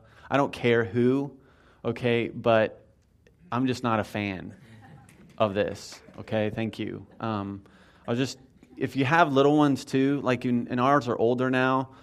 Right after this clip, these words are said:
but, like, messes them up for, like, weeks. I mean, they're just, their body clock is just, if it messes me up, it messes them up. Um, okay. Um, I need, anyway, everybody stand. Everybody stand up,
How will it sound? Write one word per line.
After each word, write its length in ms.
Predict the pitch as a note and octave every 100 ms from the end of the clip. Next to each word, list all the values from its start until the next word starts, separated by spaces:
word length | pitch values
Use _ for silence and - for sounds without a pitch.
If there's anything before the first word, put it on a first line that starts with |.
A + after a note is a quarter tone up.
| - -
but, 120 | C#3+
like, 220 | F3 E3+
messes 320 | E3+ E3+ E3
them 140 | C3+ B2+
up 260 | C3 -
for, 140 | - G#2+
like, 260 | G#2+ G#2
weeks. 600 | - G#2 G#2+ - - - - _ - _ _ _ -
I 60 |
mean, 160 | B2+ B2
they're 80 | B2
just, 300 | C3+ - -
their 100 | B2+
body 320 | C3 C#3+ D3
clock 420 | - A#2+ A2 A2
is 140 | A2+
just, 300 | - A#2 G#2+
if 160 | A#2+ D#3
it 40 |
messes 380 | C#3 F3 E3+ A#2+
me 180 | B2 C#3+
up, 140 | A#2+
it 80 | A#2
messes 380 | A2+ A2+ A2 F#2+
them 240 | G#2+ G#2
up. 240 | G2+ - - _ _ - - - -
Um, 480 | A2 A2 G#2 G2 G2+ _ _ _ _ _ _ _ -
okay. 280 | - - - _ _ _ _ - -
Um, 260 | D3+ C#3+ - - -
I 140 | G3
need, 260 | A#3 A#3+ - - -
anyway, 300 | F3 F3+ C3 B2+
everybody 260 | G#3 A#3 A3
stand. 320 | - D#3+ B2
Everybody 220 | C3+ D#3+
stand 300 | D3+ E3+ E3+
up, 380 | E3 E3+ -